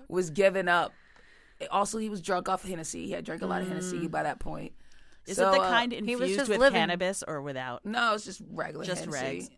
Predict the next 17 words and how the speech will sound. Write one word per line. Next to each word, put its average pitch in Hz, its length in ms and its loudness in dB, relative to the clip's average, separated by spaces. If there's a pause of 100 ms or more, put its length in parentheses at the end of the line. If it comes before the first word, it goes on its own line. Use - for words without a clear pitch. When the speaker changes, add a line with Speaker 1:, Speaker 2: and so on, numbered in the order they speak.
(160)
Speaker 1:
And 175 160 -8
he 185 160 -8
just, 185 280 -8
uh, 165 380 -2 (600)
the - 100 0
Hennessy 214 640 -2
and 190 80 -2
the 185 80 -2
excitement 180 640 -2
got 185 240 2
the 175 80 -2
best 175 380 -4
of 160 80 -2
him. - 500 2
Speaker 2:
<laughs> - 1000 -6
Speaker 1:
And, 170 280 0
um, 160 680 -4